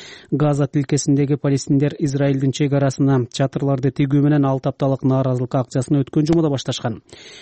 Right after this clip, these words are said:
Отузунчу мартта болгон кагылышууларда он беш палестин мерт кетип, жүздөн ашууну жарадар болгон. Канадада жол кырсыгында өлкөнүн он төрт, э, жараны набут болду. Алардын көбү жаш хоккейчилер командасынын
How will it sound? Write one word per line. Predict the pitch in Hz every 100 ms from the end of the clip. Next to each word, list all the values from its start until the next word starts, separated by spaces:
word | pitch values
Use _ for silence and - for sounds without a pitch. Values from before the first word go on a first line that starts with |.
| -
Отузунчу | 175 180 180 170 170
мартта | 156 - 160 147
болгон | 143 131 139
кагылышууларда | - 139 135 127 143 131 127 147 147
он | 135 127
беш | 131 123
палестин | - 127 117 135
мерт | 127 123
кетип, | - 127 139
жүздөн | 127 123 120 123 120
ашууну | - 120 113 113 -
жарадар | 113 117 113 107 110
болгон. | 107 101 107 - - _ _ _ _ _ _ _ - - - - - -
Канадада | - 175 180 170 156 135
жол | 147 165
кырсыгында | - - 170 165 165
өлкөнүн | 156 151 160 160 151 _
он | 165 160
төрт, | 160 175 165 - -
э, | 131 123 123 123 120 120 - _
жараны | 143 139 139 143 143
набут | 135 135 139
болду. | 143 139 151
Алардын | 139 127 127
көбү | 139 131 131
жаш | 117 131 -
хоккейчилер | 139 - 135 123 - 131 123
командасынын | - 131 127 127 123 120 - 120 117